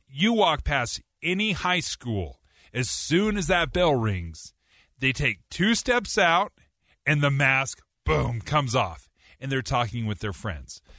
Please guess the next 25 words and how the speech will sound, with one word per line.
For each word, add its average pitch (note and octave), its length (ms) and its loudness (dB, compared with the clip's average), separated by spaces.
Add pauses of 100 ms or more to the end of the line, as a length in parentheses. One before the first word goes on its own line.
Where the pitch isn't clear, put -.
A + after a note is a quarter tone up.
(320)
Uh, A2+ 260 -6
so - 220 2
what D#3 200 2
happens, C#3+ 500 -2
and C3 80 -6
this A3 200 2
is F3 120 -2
why A#2+ 240 2
I G#2+ 60 2
think G2+ 340 -6
there, G#2+ 160 -2
there's A#2+ 300 -4
a B2 40 -4
little C#3+ 260 -2
bit B2+ 120 0
of G#2 100 -2
a A2 80 -4
danger A#2+ 540 0
by G#2 180 -2
just - 380 -8
continually E3 640 -4
saying, G2+ 320 -6
"No, B2 160 2
no, A2+ 160 0
no, E2+ 200 -4